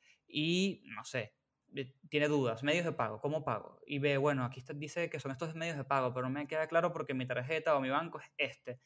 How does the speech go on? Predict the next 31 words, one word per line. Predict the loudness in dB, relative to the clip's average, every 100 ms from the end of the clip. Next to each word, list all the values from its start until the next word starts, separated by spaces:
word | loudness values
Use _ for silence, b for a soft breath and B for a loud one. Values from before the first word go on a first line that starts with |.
| b b b b _
Se | 0 2
supone | 2 4 6 6 4
que | 2
la | 0
persona | 0 0 2
debería | 4 4 4 2
poder | 2 0 0
ir | -2
a |
un | 0
lugar | 0 2
de | 2
ayuda, | 0 0 0 2 2 -2 B B
un | -2
lugar | 2 2 2
de | 0
preguntas | -2 -4 -6 -6
frecuentes, | -2 0 0 0 -6 -10 _ _ _
que | -6
en |
inglés | -2 -2 -2
se |
llama | -2 -2
fac | 0 2 0 -8
con | -8 -6
Q, | 0 -2 -2 _
y | -4 -2
resolver | -2 -6 -4 -4
todas | -2 -4 -4
esas | -8 -12
dudas. | -12 -14 -20